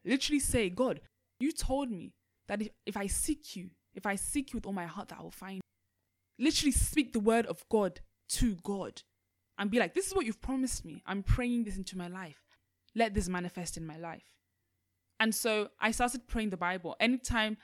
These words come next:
I feel like my prayers are becoming really monotonous, I pray the Bible. So change up your prayers. Stop making a list of requirements you want from God. Sometimes you pray, you won't even ask God for something. Just thank him. Sometimes you pray,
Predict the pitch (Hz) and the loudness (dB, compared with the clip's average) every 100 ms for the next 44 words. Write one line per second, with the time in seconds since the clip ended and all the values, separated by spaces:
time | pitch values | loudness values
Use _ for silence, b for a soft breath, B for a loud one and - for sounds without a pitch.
0 | B 185 185 220 180 170 - 202 185 170 | B -8 -2 0 0 -2 0 0 0 -2
1 | 180 180 175 180 175 165 160 - 170 190 | -4 -4 -2 -2 -2 -4 -6 -6 -8 -8
2 | - b - 160 - 180 165 156 143 160 | -10 b -10 -4 -2 -2 -2 -6 -6 -8
3 | - B B - - 240 233 - - - | -16 B B -2 4 6 6 0 0 4
4 | 285 269 220 - 190 - 202 156 156 - | 6 4 -2 -2 -6 -2 -4 -4 -10 -14
5 | B - - 311 220 240 240 240 185 208 | B -8 0 2 4 2 2 0 0 -2
6 | 220 - 190 190 - 185 175 180 175 180 | -2 -4 -8 -6 -4 -2 -4 -6 -8 -8
7 | 175 160 147 B B - 294 320 302 214 | -12 -10 -10 B B 2 4 4 2 2
8 | 214 - 208 196 220 247 170 165 170 175 | -2 0 0 2 4 4 2 -6 -6 -6
9 | 170 165 151 - 147 b b - 208 190 | -6 -10 -12 -12 -16 b b -6 -4 -6
10 | 170 - 123 B B - 359 415 381 277 | -8 -10 -14 B B -2 -2 2 0 0
11 | 220 - 196 202 285 | -4 -2 0 0 -4